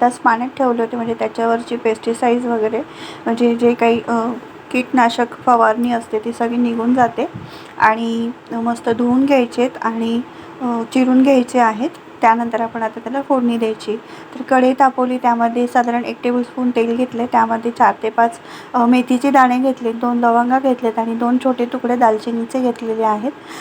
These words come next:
तर फोडणी छान, अ, झाल्यानंतर त्यामध्ये आपण हे, अ, चिरलेले द्राक्षांचे तुकडे टाकायचे आहेत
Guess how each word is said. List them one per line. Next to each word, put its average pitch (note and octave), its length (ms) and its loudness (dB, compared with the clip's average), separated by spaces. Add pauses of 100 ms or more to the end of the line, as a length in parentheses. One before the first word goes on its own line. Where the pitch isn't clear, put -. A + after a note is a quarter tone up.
(180)
तर A#3+ 180 4
फोडणी C4 460 2
छान, C4+ 280 4
अ, B3+ 280 4
झाल्यानंतर B3+ 680 2 (380)
त्यामध्ये A#3+ 360 6
आपण A#3+ 220 0
हे, B3 180 0 (160)
अ, A#3+ 160 2
चिरलेले A#3+ 520 0
द्राक्षांचे A#3+ 520 0
तुकडे B3 300 -4
टाकायचे A3+ 480 0
आहेत A3+ 280 -2